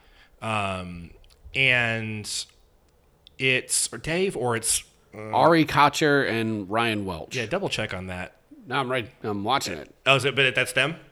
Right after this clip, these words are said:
Speaker 2: Yeah.
Speaker 1: Okay, cool. Um,
Speaker 2: Feature
Speaker 1: but
Speaker 2: debut as well.
Speaker 1: Yeah, so it's, you know, it's, it's a very, it's a very Sundance film. I think it is <laughs> a very Sundance film in a lot of ways, but,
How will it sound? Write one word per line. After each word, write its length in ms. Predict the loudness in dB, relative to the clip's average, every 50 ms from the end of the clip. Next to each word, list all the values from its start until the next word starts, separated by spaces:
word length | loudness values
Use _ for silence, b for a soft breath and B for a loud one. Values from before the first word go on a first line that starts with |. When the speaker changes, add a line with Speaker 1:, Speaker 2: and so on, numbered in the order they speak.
| -12 -6
Speaker 2:
Yeah. 240 | -2 -2 -2 -2 -2 -6
Speaker 1:
Okay, 260 | -8 -6 -6 -6 -6 -8 -10 -12
cool. 280 | -10 -8 -8 -8 -10 -16 B B B B B B B B -2
Um, 480 | 0 2 2 2 0 -2 -6 -10 -12 -14 -18 _ _ _ _ _ _ _ _ _ _ _ _ -16 -10 -2
Speaker 2:
Feature 300 | 2 2 2 4 2 2
Speaker 1:
but 60 | 4
Speaker 2:
debut 420 | 4 4 4 4 4 2 2 2
as 120 | 0 0 0
well. 360 | 0 0 0 0 -2 -4 -6 B B B B B
Speaker 1:
Yeah, 260 | 4 6 8 8 8
so 220 | 6 4 4 4
it's, 420 | 4 2 2 2 2 2 0 0 b b b b b b b b b b b b b b b b b b b _
you 80 | 4
know, 140 | 6 6 8
it's, 240 | 8 6 4 4 2
it's 140 | 0 -2 0
a 40 |
very, 300 | 2 4 4 6 6 4
it's 300 | 4 2 0 -2 -2 -4
a 60 | -4 -4
very 300 | 2 4 4 4 4 2
Sundance 420 | 0 -2 -2 -2 -4 -6 -6 -6
film. 120 | -6 -6 -6
I 40 | -4
think 160 | -4 -2 -2 -2
it 60 | -2
is 120 | -2 4
<laughs> 220 | 6 6 6 6 6
a 80 | 4
very 320 | 4 6 4 6 6 4 2
Sundance 420 | 2 0 -2 -2 -2 -2 -2 -4
film 220 | -4 -4 -4 -4 -4
in 60 | -6
a 40 | -6
lot 160 | -6 -6 -6
of 60 | -4
ways, 300 | -2 0 0 0 0 -2
but, 300 | -2 -2 -2 -2 -2 -4